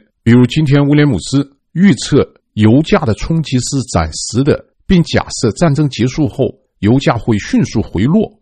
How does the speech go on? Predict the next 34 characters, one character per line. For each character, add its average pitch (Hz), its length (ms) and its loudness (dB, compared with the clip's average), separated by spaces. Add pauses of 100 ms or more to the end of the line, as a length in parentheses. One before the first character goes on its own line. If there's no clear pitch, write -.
(140)
那 151 80 0
么 156 80 4
他 208 240 2
认 226 140 4
为 160 80 2
这 277 220 4
种 87 180 -2
观 110 200 2
点 80 200 -2
呢， 73 140 -8 (260)
是 - 220 -2
极 143 400 0
其 95 280 -6 (100)
大 135 260 -2
胆 - 220 -8 (300)
甚 135 140 4
至 95 140 -2
鲁 95 360 0
莽 95 180 0
的 82 120 -6
假 - 160 -10 (180)
设。 - 140 -8 (260)
他 185 120 2
认 214 140 6
为 175 80 4
通 196 280 0
胀 170 200 0
正 175 160 -2
在 123 120 2
朝 - 280 -4
着 131 160 0 (160)
百 78 180 -2
分 113 140 -4
之 120 80 -6